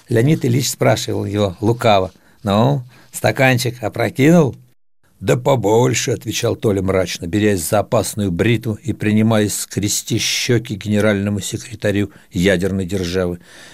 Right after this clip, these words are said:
И когда доходил до шеи, охрана каменела и отводила глаза. Говорил Леонид Ильич на суржике. Но это его не беспокоило, потому что суржик был, так сказать,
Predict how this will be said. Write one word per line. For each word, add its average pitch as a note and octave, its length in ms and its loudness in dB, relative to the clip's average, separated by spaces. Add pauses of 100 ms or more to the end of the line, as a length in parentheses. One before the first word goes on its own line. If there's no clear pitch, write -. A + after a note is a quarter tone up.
(100)
И A2+ 80 -6
когда G#2 360 2
доходил G#2 500 -2
до F#2 160 -2
шеи, D3+ 480 2 (280)
охрана G2 600 0
каменела A2+ 640 0
и A#2+ 160 -6
отводила F#2 560 -4
глаза. E2+ 520 -4 (1000)
Говорил B3 320 6
Леонид F#3+ 340 4
Ильич D3 220 0
на G3 140 4
суржике. F#2 680 -4 (760)
Но B3+ 360 4
это B3 240 2
его A#3+ 160 4
не A#3 100 4
беспокоило, A3+ 720 4
потому D3+ 300 2
что E3+ 140 0
суржик E3+ 420 2
был, E3+ 160 4
так F3+ 180 0
сказать, F3 240 2